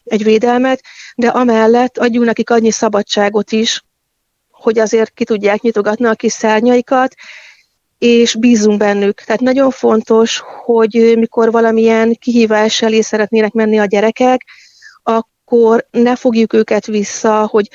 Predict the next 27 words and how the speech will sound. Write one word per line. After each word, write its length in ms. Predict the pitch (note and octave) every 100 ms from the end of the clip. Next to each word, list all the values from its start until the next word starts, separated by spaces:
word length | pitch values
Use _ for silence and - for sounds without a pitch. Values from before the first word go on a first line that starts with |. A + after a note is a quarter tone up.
| - -
„jaj, 300 | B3 A#3 A#3
mi 140 | A#3
lesz 260 | A3 A3 A#3
a 80 |
baj, 320 | G#3 G#3+ A3 A#3
jaj, 320 | A#3+ A3+ A3+ - -
el 200 | A3 A3
fogsz 300 | - G#3+ -
esni, 340 | G#3+ - A3+
és 200 | G#3+ G#3+
valami 280 | A#3+ A3 A3
probléma 480 | - A3+ A3 A3 G#3+
történik 500 | A#3 A3 - A#3 A3+
veled”, 340 | A#3 A#3+ B3
hanem, 400 | - A#3 A#3 A#3+ _ _ _ _ _ _ - _
hanem 240 | - B3+
inkább, 520 | C#4 C#4 A#3 G#3+ G#3 G#3+
ö, 320 | G#3+ G#3+ G#3+ A3+
engedjük 500 | - A3 B3 B3 C4+
őket, 340 | C4+ C4 B3+ -
akkor 240 | A3+ -
is, 100 | G3+
hogyha 280 | G3+ - G3
elesnek, 680 | G3 A3+ B3 C#4 C4 C4 -
akkor 420 | - A3+ - G#3+
is, 180 | G#3+ -
hogyha 560 | - G#3 - G#3 G3+